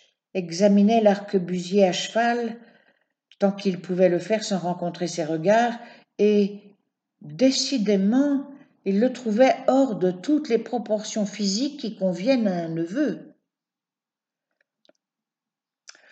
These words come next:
Quand je dis tous les jours, » reprit ce dernier, « je me trompe, car il y a le jeudi la grande parade. Mais nous avons la soirée, et, de fait,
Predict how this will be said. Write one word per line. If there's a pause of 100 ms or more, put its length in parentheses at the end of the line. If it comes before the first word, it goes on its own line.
(160)
Quand
je
dis
tous
les
jours, » (200)
reprit
ce
dernier, «
je
me
trompe, (800)
car
il
y
a (200)
le
jeudi (240)
la
grande
parade. (800)
Mais
nous
avons
la
soirée, (320)
et,
de
fait,